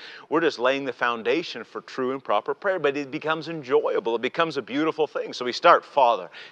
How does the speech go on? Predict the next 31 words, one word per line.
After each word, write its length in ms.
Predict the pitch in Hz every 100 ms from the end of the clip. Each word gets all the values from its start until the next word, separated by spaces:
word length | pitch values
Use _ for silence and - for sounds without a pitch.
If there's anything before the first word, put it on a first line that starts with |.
| -
Take 180 | 156 -
time 240 | 143 139
to 60 | 127
understand 480 | 127 117 - 131 120
who 120 | 131
we're 140 | 117
coming 280 | - 117 107
to. 140 | - 107
Number 240 | 147 131
two, 260 | - 160 131 - -
worship. 580 | - 123 143 143 - 95
We 80 | 127
worship 480 | 135 180 180 156 -
him, 120 | 120
how 220 | 117 151
awesome 400 | 160 165 156 139
he 160 | 123 123
is, 100 | 113
how 140 | 160
great 360 | 165 131 175 156
he 120 | 139
is, 80 | 113
his 180 | 156 143
goodness 440 | 175 196 160 131
in 80 | 127
our 100 | 117
lives. 200 | 110 110
God, 180 | 147 135
I 120 | 123
thank 360 | - 127 113
you. 100 | 104